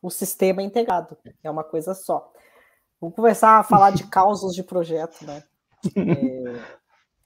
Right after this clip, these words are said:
Speaker 1: cara, geralmente eu sou chamada só pra, eu aprendi, né? É, tipo,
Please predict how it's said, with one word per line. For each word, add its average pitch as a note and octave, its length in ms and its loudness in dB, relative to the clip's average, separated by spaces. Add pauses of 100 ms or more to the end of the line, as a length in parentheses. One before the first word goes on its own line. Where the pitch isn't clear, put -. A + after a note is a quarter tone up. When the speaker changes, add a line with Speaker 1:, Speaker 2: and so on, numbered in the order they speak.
Speaker 1:
cara, C#3+ 440 -6 (540)
geralmente G3+ 640 2
eu A3+ 60 -6
sou - 140 -14
chamada G3 380 -6
só F#3+ 180 -6
pra, G#3+ 340 -8 (360)
eu F3+ 120 0
aprendi, B3 520 -4
né? F3 360 -6
É, D3 460 -16 (300)
tipo, D3+ 640 -14